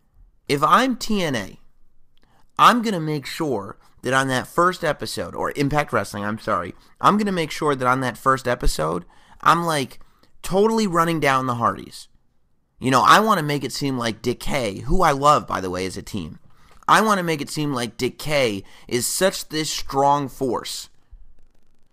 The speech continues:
that they have just dismantled the Hardys. They've chased them away, and that anybody that takes the Hardys seriously right now is a joke. Like,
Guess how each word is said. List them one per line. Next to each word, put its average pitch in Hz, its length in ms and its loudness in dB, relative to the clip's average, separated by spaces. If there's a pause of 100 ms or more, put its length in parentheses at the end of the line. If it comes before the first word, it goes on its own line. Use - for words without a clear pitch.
(120)
that 127 180 -2
they 143 160 2
have 135 120 -2
just 139 300 -6 (220)
dismantled 135 920 0
the 110 100 2
Hardys. 110 360 0
They've 117 200 -4
chased 151 400 0
them 156 160 -2
away, 98 460 -4 (340)
and 135 200 2
that 120 160 -2
anybody 131 760 0 (160)
that 127 160 -6
takes 139 260 0
the 127 120 -4
Hardys 127 340 0
seriously 120 460 -2
right 104 280 -2
now 92 340 -6 (280)
is 120 200 -2
a 113 80 -2
joke. 98 640 -8 (760)
Like, 127 400 0